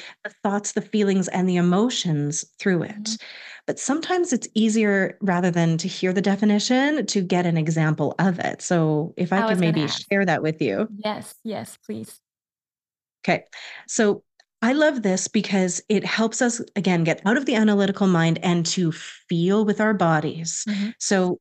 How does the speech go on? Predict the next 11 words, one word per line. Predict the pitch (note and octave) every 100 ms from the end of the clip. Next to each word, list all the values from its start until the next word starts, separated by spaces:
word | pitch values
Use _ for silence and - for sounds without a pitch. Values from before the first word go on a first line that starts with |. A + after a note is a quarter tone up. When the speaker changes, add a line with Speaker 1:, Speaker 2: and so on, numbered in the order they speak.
| -
Speaker 1:
I'm | G3 A#3+
gonna | D#4+ F4
speak | - - - G3 A3 - _ _ _
directly | A3 G#3 A3 D4 C#4+
from | B3+ A3
my | G3
soul, | F#3+ - E3+ E3 C3
and | F3+ F3
we're | F3+
gonna | G#3 G3
skip | - - - G#3+ G#3+